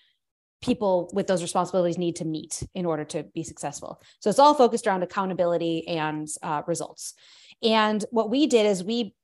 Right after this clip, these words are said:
like, I, when I, we were joking that we built out the five, the perfect five million dollar company, is we built a structure that would get the company to five million and that the company would need to have in order to ha-, to reach five million and,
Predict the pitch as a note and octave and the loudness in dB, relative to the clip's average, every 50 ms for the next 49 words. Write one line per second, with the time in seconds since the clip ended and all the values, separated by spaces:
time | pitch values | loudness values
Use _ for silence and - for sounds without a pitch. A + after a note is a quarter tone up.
0 | _ - A#3+ A3+ G#3+ A3 A3 A3 - A3 G#3+ G#3+ G#3 G3+ F3 - _ _ _ - | _ 0 2 2 4 4 2 0 0 -2 -4 -2 -2 -4 -6 -8 _ _ _ -6
1 | G#3 G#3+ G3+ F#3 G#3 A3 A3 A3 A3 F#3+ F#3 F3 - F#3+ F#3 - F#3 F#3 F#3 F#3 | -4 -4 -2 0 2 0 0 0 -2 -4 -4 -4 -4 -4 -2 0 -2 0 2 0
2 | F3 F3 - F3+ - F#3+ E3 E3+ E3 E3 - - _ - G#3 G3 - - G3+ F3+ | 0 0 -4 -4 -2 0 0 0 0 -2 -6 -18 _ -8 -8 -8 -2 -2 -2 -2
3 | F#3 - - F3+ E3+ F3 F3 E3+ E3 E3 D3+ - - - A#3 A#3+ - F#3+ F#3 F3 | -2 -2 -2 -2 0 0 -2 -2 -2 -2 -4 -6 -4 -4 -6 -4 -4 -4 -6 -6
4 | - - F#3 E3 G3+ G3 E3+ C#3+ - - A3 A#3+ B3+ B3 - - - - - G#3 | -4 -4 -4 -4 -2 -6 -6 -4 2 4 6 6 6 4 0 -4 -4 0 0 0
5 | A3 - - F#3 D#3+ D3+ D3+ - - - - - _ - - G3+ F#3+ F3 E3+ D3+ | 0 0 -2 -2 -2 -2 -4 -6 -10 -12 -18 -20 _ 0 2 2 2 2 -2 -6
6 | - - A3 A3 G3+ - - - - - G#3 F#3 - G3 F#3 F3+ F3+ F3 - E3 | -6 2 2 2 2 2 -6 -12 -6 -4 -4 -4 -4 -4 -4 -4 -4 0 0 0
7 | E3+ E3+ D#3 E3+ E3+ F#3 A3 B3+ C4+ A#3+ G3+ F3+ D#3+ - - F3+ - _ - - | 0 0 -2 -4 -4 -2 -2 0 -2 0 0 -2 -4 -4 -6 -12 -12 _ -6 -4
8 | G#3 F#3 G3+ F3+ F3+ E3 F3+ F3 F3+ F3 F3 F3 F3+ F3 F3+ E3+ - - - G#3 | -4 -4 -4 -6 -4 -2 -2 -2 -2 -4 -6 -6 -6 -8 -8 -10 -10 -4 0 2
9 | A3+ G#3+ E3 C#3+ - - F#3+ - - _ _ - - _ _ - - G3+ G3 F#3+ | 4 4 4 4 2 0 -6 -10 -18 _ _ -20 -20 _ _ -8 -6 -2 0 2
10 | F3+ F3 F3+ E3 - G3+ - - _ _ - - - G3+ F3+ D3+ - F#3 G#3 A3 | 2 0 0 -4 -6 -6 -10 -10 _ _ -18 -8 -4 -4 -4 -4 -2 -4 -4 -4
11 | G#3+ - - F#3+ D#3 D#3+ D#3+ E3 D#3+ D#3 D#3 D3+ D3+ D3+ D3+ D3+ D3+ | -4 -2 2 2 2 2 0 -2 -4 -4 -4 -4 -6 -6 -4 -6 -6